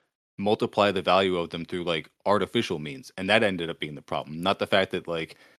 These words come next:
people couldn't suddenly pay their, their mortgages, because it was, like, this self-fulfilling thing. It was, like,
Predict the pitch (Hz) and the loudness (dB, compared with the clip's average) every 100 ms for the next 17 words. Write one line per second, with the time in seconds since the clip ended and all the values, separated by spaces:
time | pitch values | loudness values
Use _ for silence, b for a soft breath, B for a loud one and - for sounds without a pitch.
0 | _ _ - 123 117 101 107 98 - 98 | _ _ 0 0 0 0 0 -2 -2 -2
1 | 92 85 95 87 82 78 78 - _ - | -2 -4 -2 -4 -4 -4 -6 -10 _ -10
2 | - 131 160 90 82 98 95 90 - _ | 0 2 2 0 -4 -6 -4 -4 -6 _
3 | _ _ _ _ - 131 127 117 113 113 | _ _ _ _ -4 0 4 2 4 2
4 | - 120 117 107 117 104 131 131 82 85 | 4 2 2 0 0 2 2 2 0 -2
5 | 90 87 - | 0 0 -2